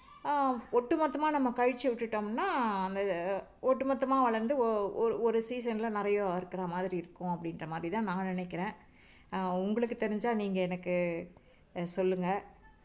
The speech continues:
ஆ, ஏன்னா ஒருத்தருக்கு ஒருத்தர் ஷேர் பண்ணிக்கிறது தானே இந்த விஷயங்கள்லாம். எனக்கு தெரியாதது நீங்க சொல்ல போறீங்க. இல்ல எனக்கு தெரிஞ்சிருக்கிற சிலது உங்களுக்கு தெரியாம இருக்கலாம். உங்களுக்கு தெரிஞ்சிருக்கிறது சிலது எனக்கு தெரியாம இருக்கலாம்.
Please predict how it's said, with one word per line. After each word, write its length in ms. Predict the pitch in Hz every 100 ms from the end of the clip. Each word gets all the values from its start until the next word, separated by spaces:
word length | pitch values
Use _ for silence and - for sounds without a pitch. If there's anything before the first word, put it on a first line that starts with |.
| - -
ஆ, 560 | 165 185 180 175 170 160 - - - - -
ஏன்னா 200 | 196 220
ஒருத்தருக்கு 380 | 220 220 226 214
ஒருத்தர் 240 | 196 190 -
ஷேர் 180 | 208 214
பண்ணிக்கிறது 380 | 208 190 175 165
தானே 240 | 185 175
இந்த 140 | 170
விஷயங்கள்லாம். 640 | 165 - 180 170 160 165 175 - - - - -
எனக்கு 280 | - 180 180
தெரியாதது 540 | 190 190 208 196 196 190
நீங்க 220 | 190 190
சொல்ல 220 | 190 185
போறீங்க. 480 | 185 180 180 180 185 - - - -
இல்ல 160 | 214 220
எனக்கு 260 | 202 208
தெரிஞ்சிருக்கிற 520 | 196 220 233 240 226 202
சிலது 220 | 202 214
உங்களுக்கு 340 | 214 202 202 196
தெரியாம 340 | 196 196 196
இருக்கலாம். 460 | 180 180 180 175 - -
உங்களுக்கு 440 | 180 202 202 190
தெரிஞ்சிருக்கிறது 600 | 190 185 185 180 175 180 196
சிலது 240 | 180 175
எனக்கு 300 | 165 170 196
தெரியாம 320 | 185 180 175 165
இருக்கலாம். 380 | 160 156 156